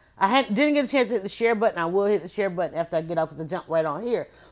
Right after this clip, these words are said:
But the Urban League is hosting one tonight. And I think it's gonna be a shorter, condensed version because the actual Facebook one is kind of an all day from nine to four. And it includes lunch and all that stuff and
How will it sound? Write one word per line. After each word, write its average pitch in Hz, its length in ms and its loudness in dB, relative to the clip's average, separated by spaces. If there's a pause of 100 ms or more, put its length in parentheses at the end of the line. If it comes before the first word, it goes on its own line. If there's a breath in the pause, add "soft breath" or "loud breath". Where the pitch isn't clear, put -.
(100)
But 185 220 0
the 170 100 -2
Urban 262 260 4
League 196 160 0
is 180 120 -6
hosting 180 400 -4
one 165 380 -4 (300 soft breath)
tonight. 175 400 0
And 196 100 -2
I 220 120 -2
think 311 180 0
it's 277 80 -2
gonna 247 140 2
be 214 160 2
a 185 80 2
shorter, 214 320 2
condensed 196 420 -2
version 196 300 2
because 185 260 -2 (280 loud breath)
the 170 120 -2
actual 226 320 4
Facebook 214 440 -2
one 196 240 0
is 180 120 -6
kind 190 200 -4
of 175 100 -2
an 165 100 0
all 175 300 6
day 180 400 0 (220 loud breath)
from 165 580 -2
nine 175 360 0
to 180 140 -4
four. 180 560 0 (420 soft breath)
And 180 140 -2
it 175 120 0
includes 190 480 0
lunch 175 420 -2
and 165 140 -4
all 170 260 2
that 165 420 0
stuff 170 300 2
and 160 320 -8